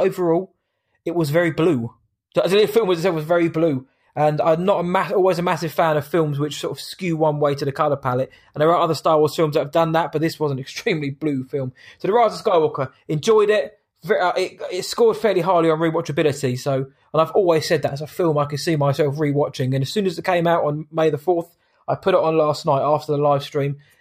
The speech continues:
because I knew I'd wanna watch it 'cause I know what I'm gonna get from it. Two hours of fun with some characters I love, uh, and seeing Ian McDiarmid back for, <laughs> for better or worse. I love Ian, but come on, Paps. Uh, so, yeah, there's a lot that went wrong with that film.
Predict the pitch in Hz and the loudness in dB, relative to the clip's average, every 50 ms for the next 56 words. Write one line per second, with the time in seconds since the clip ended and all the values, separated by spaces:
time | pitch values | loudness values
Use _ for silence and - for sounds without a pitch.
0 | _ _ - 170 - - 165 170 180 190 214 202 180 175 165 175 185 175 180 196 | _ _ -6 -4 -2 0 0 2 2 2 4 4 2 2 2 2 2 2 2 2
1 | 220 - - 165 139 - 170 170 196 196 190 170 180 180 170 165 165 165 175 - | 0 0 -2 -4 -2 -2 0 2 2 2 2 2 0 0 -2 0 0 0 -2 -2
2 | - 151 127 127 131 - - - - 247 220 196 185 170 170 175 180 180 175 - | -2 -4 -4 -4 -6 -8 -10 -12 -6 -2 0 2 2 2 2 2 0 -2 -4 -10
3 | _ _ _ _ _ _ _ _ - - 139 - - - 202 196 190 196 190 - | _ _ _ _ _ _ _ _ -10 -8 -8 -2 0 2 2 2 0 -2 -8 -12
4 | _ _ _ - 151 139 - 143 139 143 - 208 208 208 185 160 - 160 165 165 | _ _ _ -10 -8 -8 -6 -6 -6 -2 0 2 2 2 0 -2 -2 0 2 2
5 | 165 160 165 165 165 165 160 - - _ _ _ _ _ _ _ _ _ _ _ | 2 4 4 2 2 0 -2 -8 -16 _ _ _ _ _ _ _ _ _ _ _
6 | _ _ _ - 156 156 - - 160 156 156 147 - - 202 180 170 165 165 156 | _ _ _ -4 -2 -2 -2 -2 -2 -2 -2 -2 -2 0 0 2 2 2 2 2
7 | 151 156 156 147 - 156 147 143 143 139 139 - 143 - - - - - 143 135 | 2 0 0 0 2 2 2 2 2 0 0 0 -2 -2 -4 -6 -6 -2 -2 0
8 | 131 120 165 143 139 127 - - 143 139 147 151 139 131 131 135 135 139 135 120 | 0 0 0 0 -2 -2 -2 -4 -2 -2 0 0 0 0 0 2 0 0 0 0
9 | 143 139 151 160 151 139 143 139 131 127 131 131 127 127 123 - - - 139 127 | 0 2 2 2 2 2 2 2 2 0 -2 -2 -2 -4 -4 -4 -4 -4 -4 -4
10 | 120 - 123 131 131 - - _ - - - - - _ _ _ _ 160 170 165 | -4 -4 -4 -6 -6 -8 -14 _ -20 -20 -20 -20 -20 _ _ _ _ -2 0 0
11 | 170 156 175 - - 202 196 196 196 190 185 170 196 214 233 226 202 - 165 175 | 0 0 -2 0 0 2 2 4 2 2 2 2 2 2 4 2 2 2 0 -2
12 | 170 170 170 160 156 160 156 147 143 139 139 147 143 - - 165 151 151 151 165 | -2 0 -2 -2 -2 -2 -4 -4 -2 -2 -2 -4 -4 -4 -2 -2 0 0 -2 -4